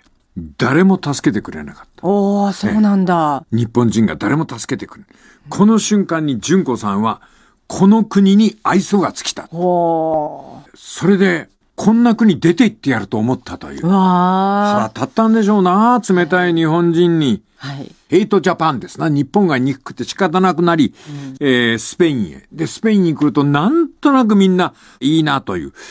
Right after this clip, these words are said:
Speaker 2: で、そこで、そのまた恋人も見つかりまして、二千六年からバルセロナに住んでおられたという。
Speaker 1: へー。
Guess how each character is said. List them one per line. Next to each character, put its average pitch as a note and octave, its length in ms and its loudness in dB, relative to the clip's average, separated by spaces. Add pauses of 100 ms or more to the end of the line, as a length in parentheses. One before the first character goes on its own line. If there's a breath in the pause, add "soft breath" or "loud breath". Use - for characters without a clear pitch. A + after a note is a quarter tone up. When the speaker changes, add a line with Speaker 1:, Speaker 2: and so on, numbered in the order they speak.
(300 loud breath)
Speaker 2:
で、 A3+ 200 2
そ G#3 180 0
こ A#3+ 140 0
で、 G3+ 340 -4
そ E3+ 160 -2
の E3 60 0
ま E3+ 140 2
た D#3+ 120 -6
恋 G3 380 0
人 F#3+ 160 2
も E3+ 120 2
見 D#3 120 2
つ - 100 -12
か E3 120 0
り D#3 80 -2
ま D3+ 120 -2
し - 80 -10
て、 G#2+ 100 -2
二 C3+ 200 0
千 G3+ 220 2
六 B2 220 0
年 C3+ 160 0
か D#3+ 120 0
ら C3+ 140 -2 (380 loud breath)
バ C3 260 -2
ル A3 220 4
セ A3+ 220 -2
ロ G3 160 2
ナ A3 140 2
に A#3+ 120 4
住 - 280 -2
ん B2+ 40 0
で A2 120 0
お G2+ 120 -2
ら A2+ 140 -2
れ F#2+ 100 -8
た - 160 -14
と D3 140 -16
い C3+ 60 -14
う。 - 60 -20
Speaker 1:
へ D3 60 -14
ー。 D#3 220 -14